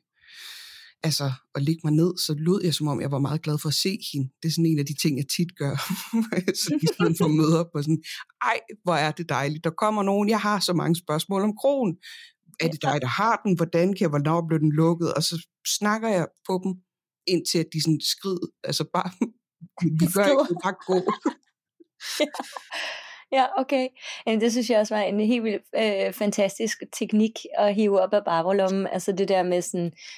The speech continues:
Speaker 2: fordi på den ene side er det jo sandt nok, jamen, jeg er da mega nysgerrig, og kan du fortælle mig noget om det her sted? Og alt det der. På den anden side, så, så føler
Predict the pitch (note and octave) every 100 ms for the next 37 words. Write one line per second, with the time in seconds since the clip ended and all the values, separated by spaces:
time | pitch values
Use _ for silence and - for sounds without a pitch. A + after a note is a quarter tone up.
0 | - - G3 G3 F3+ F3+ A#3+ C4+ G3+ D3
1 | D3 G3+ - A#3 - _ F3+ E3 - F#3+
2 | C#4 A3+ F#3+ F#3+ C4 - B3+ D#4+ - C#4
3 | G3+ - F#3 - F3+ F3 F3+ - D4+ D4+
4 | B3 A3+ A3 G3 - - F3 G3 - E3+
5 | E3 - - - - G#3 G3 F3+ G3 G3
6 | G3+ A#3+ B3 A#3+ A#3+ A#3 A#3+ A3 - A#3
7 | G#3+ G3 F3+